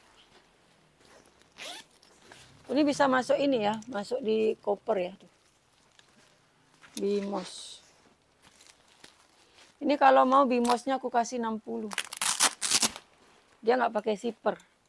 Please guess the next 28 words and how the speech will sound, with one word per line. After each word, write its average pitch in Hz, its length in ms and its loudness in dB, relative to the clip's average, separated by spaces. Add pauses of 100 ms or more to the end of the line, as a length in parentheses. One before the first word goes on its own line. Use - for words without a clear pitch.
(180)
pakai 214 240 -2
gini 220 320 -4
aja 185 280 -6
ya, - 20 -18 (500)
sama 202 320 -6
cetekan 202 540 -10
nih. - 60 -20 (440)
Double 233 320 6
pengaman 277 480 4
jadi 285 240 4
aman 233 160 0
ya, 196 80 -4
Kak 208 160 -4
ya. 262 80 0 (720)
Enam 262 160 4
puluh 285 160 4
ribu 277 240 4
aja 240 160 6
nih, 202 160 -2
Kak, 196 160 -6
Bimos. 202 560 -6 (2250)
Hah? 247 160 0 (1900)
Itu 277 320 -6 (320)
yang 214 160 -8
hitam 202 320 -8
tuh 214 160 -8
Renoir 190 320 -12
tuh. 220 80 -20